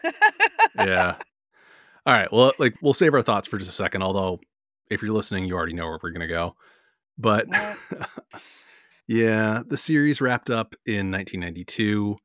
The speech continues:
Speaker 2: It looks like it was one of the last original titles from Eternity. Looking through League of Comic Geeks, all of the comics on there that are listed as being published from ninety-two to ninety-three were anime or manga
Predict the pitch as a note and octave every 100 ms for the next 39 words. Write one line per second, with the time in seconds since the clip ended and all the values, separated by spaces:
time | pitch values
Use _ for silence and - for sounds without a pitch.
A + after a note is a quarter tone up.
0 | _ _ _ _ _ _ C3 C3+ B2 -
1 | C3 - B2 B2 A2 G#2 F#2 F#2+ F#2+ G#2
2 | F#2+ F#2 G#2 G2 - F2+ F#2+ F#2 - -
3 | F#2+ F2+ F2+ F2 F2+ F2+ F#2 F#2+ - _
4 | _ _ _ _ _ G#2 G#2 A2 - G#2+
5 | G2+ G2+ G#2 F#2 - - A#2 A#2 A2 A#2+
6 | A2 - - - - C#3+ D3+ C#3 A#2 A2+
7 | - G#2+ G#2+ G2+ F#2+ F#2 F#2+ - F#2 F#2+
8 | F2+ - G2 - F#2+ F#2 F2 F2 F#2 F2
9 | F2 F#2 - G2+ F#2+ F#2+ A2 F#2 F#2 F#2
10 | F2+ F2+ F2 F2 F2 G2 G2 G2